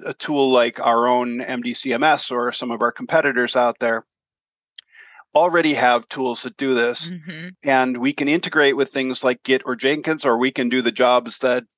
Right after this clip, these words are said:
Speaker 1: Git and Jenkins do as just part of the, the tool.
Speaker 2: Mm-hmm.
Speaker 1: And, and that's a thing that a lot of people don't realize is even though these, this whole talk about DevOps is all new terminology and new stuff,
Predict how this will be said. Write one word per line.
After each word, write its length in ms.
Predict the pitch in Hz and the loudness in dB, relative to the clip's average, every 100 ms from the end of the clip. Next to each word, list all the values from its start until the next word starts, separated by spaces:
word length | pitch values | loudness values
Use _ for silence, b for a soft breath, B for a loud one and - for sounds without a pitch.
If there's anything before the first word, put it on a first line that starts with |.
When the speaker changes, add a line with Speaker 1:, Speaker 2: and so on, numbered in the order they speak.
| - | -4
Speaker 1:
Git 160 | - | -4
and 120 | 123 110 | -4 -2
Jenkins 460 | 139 147 127 110 | -2 -2 -6 -6
do 300 | - 131 123 B B B | -6 -4 -4 B B B
as 140 | - 120 | -6 -4
just 180 | 120 - | -6 -2
part 240 | 123 117 | 2 2
of 80 | 110 | 2
the, 340 | 110 113 123 - - | 0 0 -4 -10 -8
the 80 | 127 | -6
tool. 500 | - 160 120 113 B B | 0 2 2 -2 B B
Speaker 2:
Mm-hmm. 340 | 185 180 175 160 | -12 -10 -6 0
Speaker 1:
And, 460 | 139 131 131 - - _ _ _ _ _ _ _ _ _ _ _ _ | 2 2 0 -6 -16 _ _ _ _ _ _ _ _ _ _ _ _
and 320 | 143 143 139 - _ _ - | -2 -2 -6 -14 _ _ 0
that's 260 | 175 214 | 0 2
a 80 | 254 | -2
thing 260 | - 185 185 | 0 0 2
that 120 | 156 | 2
a 100 | 131 | 2
lot 320 | 131 127 175 | 0 0 0
of 80 | 220 | -2
people 240 | 180 175 | -4 -6
don't 240 | 151 135 120 | -4 -4 -2
realize 560 | 147 190 131 104 117 | 0 2 4 2 -2
is 140 | 143 - | -12 -12
even 300 | 175 185 160 | -6 -4 0
though 260 | 147 151 139 | 4 4 2
these, 520 | 135 131 120 - - _ | 0 0 -2 -6 -12 _
this 200 | 135 - | -6 -4
whole 200 | 139 123 | -2 -2
talk 340 | - 135 139 | 0 0 0
about 300 | 131 120 113 | 0 0 0
DevOps 760 | - 135 147 123 113 - - - _ _ _ | 0 2 4 2 2 -2 -10 -12 _ _ _
is 500 | 139 131 127 123 - 123 - | -8 -8 -8 -10 -12 -6 0
all 340 | 120 113 120 _ _ | 2 2 -2 _ _
new 300 | 120 123 131 | -6 -2 -2
terminology 680 | 131 143 135 123 123 120 123 | -2 -4 0 2 2 2 -2
and 120 | 113 113 | -2 -4
new 140 | 123 | -6
stuff, 420 | - 151 135 127 | -2 2 2 0